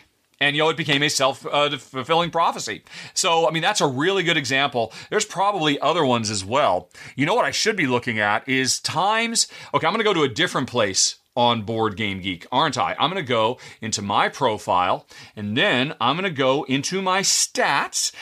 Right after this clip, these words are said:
and then I'm gonna go into largest discrep-, disparity, disparity in rating. Things that I rate high, that Board Game, you know, and look here, Shadowrun Crossfire is a game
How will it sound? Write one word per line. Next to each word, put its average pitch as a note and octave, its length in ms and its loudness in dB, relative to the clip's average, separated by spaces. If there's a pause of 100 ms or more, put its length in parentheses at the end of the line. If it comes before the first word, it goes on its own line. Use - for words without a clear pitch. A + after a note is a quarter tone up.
(140)
and B2 240 -2
then D#3+ 440 2
I'm E3+ 220 0
gonna G#3 180 0
go E3+ 400 0
into D3 440 -2
largest G3+ 460 0
discrep-, - 640 -2
disparity, E3+ 920 0 (240)
disparity F#3+ 640 0
in D3 300 0
rating. A2+ 420 2 (240)
Things G3 320 0
that D3+ 180 2
I G3 280 2
rate G#3+ 300 0
high, D3+ 420 2
that B2 180 0
Board E3 220 2
Game, E3+ 240 0
you D#3 80 2
know, F3+ 120 2
and D3+ 200 0
look E3 100 2
here, F#3 240 -2
Shadowrun G3 480 0
Crossfire C#3+ 600 0 (200)
is C#3 140 2
a D#3 40 2
game C3+ 480 0